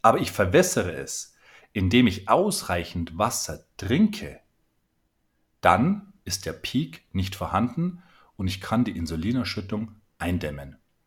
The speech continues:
Das ist ein absoluter Experten-Master-Pro-Tipp, den ich dir ans Herz lege. Zum Thema Wasser. Wasser ist lebensnotwendig.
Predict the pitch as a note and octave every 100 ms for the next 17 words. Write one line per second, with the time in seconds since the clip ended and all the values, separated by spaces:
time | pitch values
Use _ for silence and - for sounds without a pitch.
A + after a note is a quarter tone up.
0 | - A2+ C3 - - A2+ G#2+ - A2+ -
1 | B2+ A#2+ A#2+ A2+ - D#2+ - - G2 G2
2 | G2 G2 F#2+ F2+ F2+ - F2 - F#2 F#2+
3 | F#2+ F#2 - _ _ _ _ _ - F2
4 | F2 - E2+ F2 E2+ E2 - D#2 D2 C2+
5 | _ _ _ _ _ _ _ _ _ _
6 | _ - - F#2 G2+ F2 F2 F#2 A#2 B2+
7 | - _ _ _ _ _ _ _ _ _
8 | G2 F#2 A2+ - B2 B2+ - _ _ -
9 | F#2+ F#2+ - - _ _ - D#2 D#2+ D#2+
10 | E2 D#2+ - - - D#2 D2+ - _ _
11 | - D#2+ E2+ D2 - -